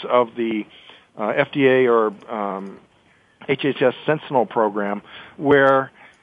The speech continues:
essentially by monitoring whether people filled their prescriptions,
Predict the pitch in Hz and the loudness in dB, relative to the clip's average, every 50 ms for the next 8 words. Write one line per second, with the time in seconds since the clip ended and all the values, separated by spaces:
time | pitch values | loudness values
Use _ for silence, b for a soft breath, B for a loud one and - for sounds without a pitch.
0 | b b b 175 160 - 208 214 - - 196 180 156 135 143 131 127 135 131 135 | b b b -4 -2 0 0 -2 -2 -2 -2 0 0 2 2 2 2 2 2 2
1 | 151 170 190 196 - - 190 175 - 165 160 160 147 139 147 143 143 139 135 - | 2 2 2 -2 -4 -4 -4 -4 -2 -2 -2 -2 0 2 2 2 2 0 -4 -4
2 | - 165 - - 147 131 131 - _ _ _ _ _ - - 160 156 156 156 131 | -6 -6 -4 -2 -2 -2 -2 -4 _ _ _ _ _ -4 0 2 2 2 2 0
3 | 143 131 - - 123 - - - 147 139 - - 113 95 90 95 | -2 -2 -2 -4 -8 -6 -2 0 0 0 0 -4 -12 -10 -10 -12